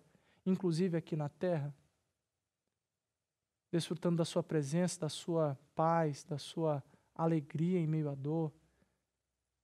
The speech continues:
da, dessa plenitude. Você compreende isso? Que bom. Porque agora você pode escolher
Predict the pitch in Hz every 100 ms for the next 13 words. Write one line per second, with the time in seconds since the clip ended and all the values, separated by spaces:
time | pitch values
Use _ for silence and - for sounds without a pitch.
0 | _ - 160 156 151 - _ _ _ _
1 | _ _ _ _ - - 180 - 190 202
2 | 202 180 - 208 208 151 151 - - 202
3 | - 247 233 190 170 180 196 147 175 170
4 | - 147 - _ _ _ _ _ _ _
5 | _ _ _ _ _ _ _ _ _ _
6 | _ - - - 175 139 139 131 127 _
7 | _ _ _ _ _ _ _ _ _ _
8 | _ - 165 190 175 170 196 202 214 226
9 | - 214 190 - 240 208 156